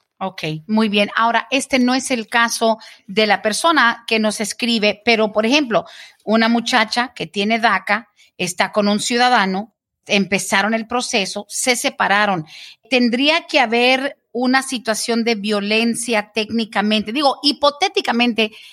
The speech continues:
ella no podría arreglar sin que él participe, a no ser que a lo mejor ella diga, "No, pues hubo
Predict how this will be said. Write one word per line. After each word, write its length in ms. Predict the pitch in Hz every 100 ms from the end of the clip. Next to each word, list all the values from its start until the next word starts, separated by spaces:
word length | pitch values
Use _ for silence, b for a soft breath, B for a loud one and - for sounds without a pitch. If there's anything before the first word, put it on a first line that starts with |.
| B B -
ella 240 | 262 285
no 160 | 285 294
podría 360 | 269 240 262
arreglar 500 | 262 240 202 214 226
sin 360 | 220 - 262 220
que 140 | 226
él 140 | 214 214
participe, 720 | 196 214 214 - 302 254 165 -
a 80 | 214
no 180 | 240
ser 320 | 254 - 254 247
que 100 | 220
a 40 |
lo 80 | 196
mejor 280 | 202 233 226
ella 160 | 226
diga, 200 | 220 214
"No, 160 | 262 294
pues 160 | 262
hubo 440 | 247 240 247 240